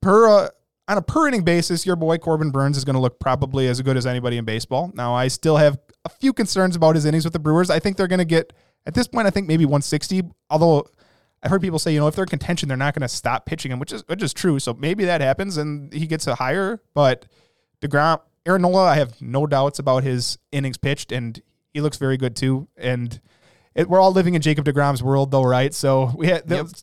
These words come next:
Speaker 1: something has to happen, or Jacob deGrom is certainly trending towards another Cy Young award.
Speaker 2: Well, let's talk about, uh, your, your fantasy team here. Uh, what, uh, can you,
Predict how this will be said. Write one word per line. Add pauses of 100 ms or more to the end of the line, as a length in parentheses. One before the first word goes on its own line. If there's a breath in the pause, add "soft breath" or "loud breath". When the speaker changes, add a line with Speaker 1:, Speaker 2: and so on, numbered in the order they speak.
Speaker 1:
something
has
to
happen,
or
Jacob
deGrom
is
certainly
trending
towards
another
Cy
Young
award. (1300 soft breath)
Speaker 2:
Well,
let's
talk
about,
uh,
your,
your
fantasy
team
here.
Uh, (120)
what,
uh, (360)
can
you,